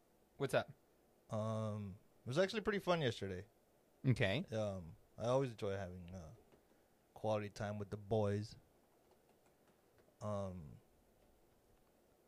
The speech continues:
Speaker 2: I've been going through some crap, but I mean, whatever. Uh,
Speaker 1: Mm-hmm.
Speaker 2: it's not gonna bug me anymore.
Speaker 1: Yeah.
Speaker 2: So, uh, yeah. And I got to play with my camera a lot. And, uh, Saturday, was it Saturday?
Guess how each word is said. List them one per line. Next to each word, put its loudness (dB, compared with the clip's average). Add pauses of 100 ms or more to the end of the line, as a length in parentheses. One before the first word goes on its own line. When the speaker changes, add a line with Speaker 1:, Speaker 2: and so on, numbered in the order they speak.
(340)
Speaker 2:
I've 0
been 0
going 6
through -2
some 2
crap, 6
but 2
I 0
mean, -6 (180)
whatever. -4 (360)
Uh, -4
Speaker 1:
Mm-hmm. -4
Speaker 2:
it's -6
not -4
gonna -4
bug -6
me -6
anymore. -4 (520)
Speaker 1:
Yeah. 0 (100)
Speaker 2:
So, -2
uh, -6 (560)
yeah. 6 (340)
And 0
I -2
got 2
to -10
play 4
with 4
my 0
camera 4
a 4
lot. 4 (580)
And, -4
uh, -6
Saturday, 0 (1040)
was -8
it -12
Saturday? -2